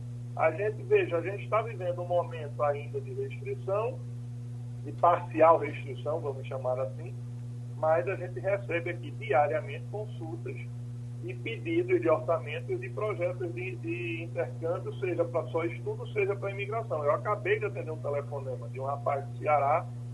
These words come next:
que tá querendo ir pro Canadá fazer um curso.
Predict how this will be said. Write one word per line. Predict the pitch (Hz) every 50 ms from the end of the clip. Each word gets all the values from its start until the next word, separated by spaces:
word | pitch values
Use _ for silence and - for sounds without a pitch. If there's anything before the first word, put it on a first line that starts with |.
| - - - - - -
que | -
tá | - - - 156 160
querendo | 160 - 165 156 151 151 156 165 165 160 151
ir | 143 143 120
pro | 120 135 131
Canadá | 120 147 143 139 135 127 123 123 117 110 117 120
fazer | 123 120 120 127
um | 131 127 123 -
curso. | 120 123 120 113 117 -